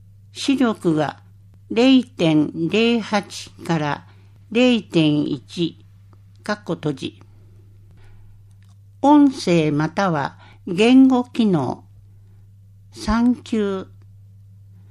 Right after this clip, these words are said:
かっこ、口頭が摘出された場合に限る、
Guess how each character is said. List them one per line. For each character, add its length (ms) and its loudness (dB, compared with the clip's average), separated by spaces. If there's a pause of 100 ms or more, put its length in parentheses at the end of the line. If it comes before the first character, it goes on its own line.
(340)
か 140 -4
っ 100 -6 (160)
こ、 240 -10 (920)
口 320 0
頭 360 0
が 300 -6 (400)
摘 380 0
出 300 -6
さ 180 0
れ 140 -2
た 200 -4
場 280 0
合 100 0
に 200 -2
限 400 -2
る、 200 -14